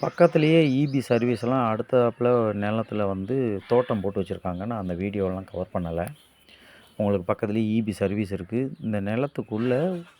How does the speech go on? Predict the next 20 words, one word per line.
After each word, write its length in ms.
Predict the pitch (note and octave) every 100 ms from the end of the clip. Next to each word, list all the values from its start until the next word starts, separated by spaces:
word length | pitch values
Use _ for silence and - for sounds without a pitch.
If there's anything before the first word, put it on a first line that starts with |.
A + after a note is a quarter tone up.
| _ _
ஒரு 280 | A2+ C3 D3
போர் 420 | A2+ A#2 D#3 F3
சர்வீஸ் 480 | - A#2+ G#2 F#2+ -
இருக்கு. 360 | G#2+ B2 G2 - _ -
but 260 | G2 A2 G#2 -
கரண்ட்டெல்லாம் 520 | A2+ C#3 C3 B2 A#2+
எடுக்கல. 300 | F#2 - F2+ - - _ _ - _ _ - _ -
ஒரே 220 | G#2 C#3
ஒரு 180 | D3 G#2+
போர் 300 | A#2 C#3 A2
போட்டு 300 | C3 C3+ A2
வச்சுருக்காங்க. 560 | - G2+ F#2+ F#2+ B2 - _
தண்ணி, 300 | - A2 B2
நிலத்தடி 520 | A2+ A2 B2+ C3 B2+ G#2+
நீர் 260 | G#2+ G#2
எப்படி, 440 | G2+ G2+ - A#2+ A2+
எந்த 280 | G2+ G#2+ A#2+
லெவல்ல 420 | G#2+ A2 B2 G#2+
இருக்குன்னு 400 | G2+ G#2 A#2+ G#2+
பார்க்குறதுக்காக 800 | G2+ G2 G2+ F2+ F#2+ F#2 A#2+